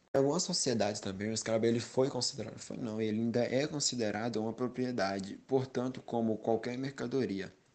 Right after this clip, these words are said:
Ele era objeto de compra, venda ou até mesmo aluguel.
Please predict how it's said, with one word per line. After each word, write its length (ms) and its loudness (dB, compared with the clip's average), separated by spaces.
Ele 300 2
era 120 4
objeto 440 0
de 160 -2
compra, 500 -2
venda 300 0
ou 80 4
até 240 -4
mesmo 320 -2
aluguel. 520 0